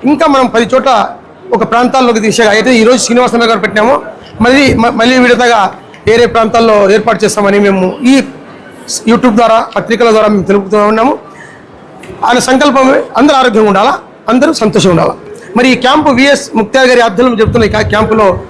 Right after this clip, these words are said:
డాక్టరు, డాక్టర్లు వచ్చి మనకు రాజశేఖర్ శర్మ గారు, హరీష్ బాబు, ర-, నాగశేఖర్, నాగశేఖర్ రెడ్డి, బిఎల్ రెడ్డి గారు, ఈ గుండె వైద్య నిపుణులు,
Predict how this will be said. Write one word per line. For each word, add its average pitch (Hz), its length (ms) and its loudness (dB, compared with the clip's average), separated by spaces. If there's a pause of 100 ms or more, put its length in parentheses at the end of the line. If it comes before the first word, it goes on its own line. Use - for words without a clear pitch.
(260)
డాక్టరు, 220 520 2 (640)
డాక్టర్లు 247 320 0
వచ్చి 254 240 0
మనకు 214 520 2 (240)
రాజశేఖర్ 240 500 0
శర్మ 220 320 0
గారు, 214 360 0 (260)
హరీష్ 220 260 2
బాబు, 220 420 0 (420)
ర-, 208 120 -2 (300)
నాగశేఖర్, 233 680 0 (440)
నాగశేఖర్ 226 380 0
రెడ్డి, 214 340 2 (440)
బిఎల్ 226 340 2 (100)
రెడ్డి 208 260 2
గారు, 220 340 0 (240)
ఈ - 40 -2
గుండె 247 280 2
వైద్య 254 240 2
నిపుణులు, 240 480 0